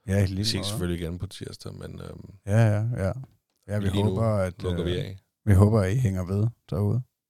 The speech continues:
Speaker 2: Ja. Ja, tusind tak, fordi I lytter med.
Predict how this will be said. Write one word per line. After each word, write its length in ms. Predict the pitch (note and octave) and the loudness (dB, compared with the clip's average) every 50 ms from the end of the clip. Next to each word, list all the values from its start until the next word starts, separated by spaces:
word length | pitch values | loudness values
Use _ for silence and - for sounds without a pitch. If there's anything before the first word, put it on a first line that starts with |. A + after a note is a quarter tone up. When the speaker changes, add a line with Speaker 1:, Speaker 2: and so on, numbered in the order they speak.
| _ _ _ - | _ _ _ -8
Speaker 2:
Ja. 180 | F2 F2 F2+ F#2 - _ _ _ _ - | -6 -6 -6 -8 -12 _ _ _ _ -2
Ja, 100 | F#2+ G2 | 0 0
tusind 460 | - - - C#3+ C3 A#2 B2 A#2 G2+ | 0 0 -2 -2 -2 -2 -4 -6 -2
tak, 260 | - G#2 F#2+ G2 - | 0 0 0 0 -2
fordi 280 | - - G2 G2 G2 - - | -6 -4 -2 -2 -2 0 0
I 80 | G#2+ | 0
lytter 260 | G2+ G2+ G2+ F#2 F2 E2 | 2 2 2 2 0 -2
med. 220 | E2 E2+ F2 | -4 -4 -6